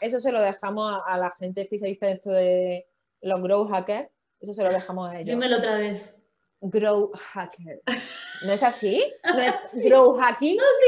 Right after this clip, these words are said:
Speaker 2: creo que está bien. Pero yo cada vez que hay que
Speaker 1: Mira, por,
Speaker 2: pronunciar en
Speaker 1: por
Speaker 2: inglés
Speaker 1: fin.
Speaker 2: me muero, ¿no? <laughs>
Speaker 1: Por fin,
Speaker 2: ¿Cómo
Speaker 1: por
Speaker 2: se
Speaker 1: fin.
Speaker 2: dirá?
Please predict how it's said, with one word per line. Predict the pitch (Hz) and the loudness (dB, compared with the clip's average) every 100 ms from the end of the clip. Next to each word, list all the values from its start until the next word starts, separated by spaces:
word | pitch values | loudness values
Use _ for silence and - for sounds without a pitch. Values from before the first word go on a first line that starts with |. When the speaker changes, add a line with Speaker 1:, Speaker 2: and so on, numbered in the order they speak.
| 494 | 6
Speaker 2:
creo | 440 | 2
que | 440 | 2
está | - 349 | -2 -4
bien. | 330 302 240 - - - - - 466 | -2 -4 -6 -12 -20 -20 -14 -4 0
Pero | 233 | 4
yo | 233 285 | 6 6
cada | 330 330 | 6 6
vez | 330 | 4
que | 339 | 4
hay | 349 | 6
que | |
Speaker 1:
Mira, | 359 | 8
por, | 349 | 10
Speaker 2:
pronunciar | 285 285 302 370 | 10 10 10 10
en | |
Speaker 1:
por | 294 | 12
Speaker 2:
inglés | 285 254 285 330 | 10 10 10 12
Speaker 1:
fin. | 339 | 10
Speaker 2:
me | 294 | 6
muero, | 254 262 226 202 202 | 8 8 8 4 2
¿no? | 269 277 | 0 -2
<laughs> | - - - - - | -4 -10 -18 -10 4
Speaker 1:
Por | 330 302 320 | 8 8 4
fin, | 349 359 | 4 4
Speaker 2:
¿Cómo | 381 381 | 6 6
Speaker 1:
por | 320 320 | 6 6
Speaker 2:
se | |
Speaker 1:
fin. | 294 370 | 6 8
Speaker 2:
dirá? | - | 8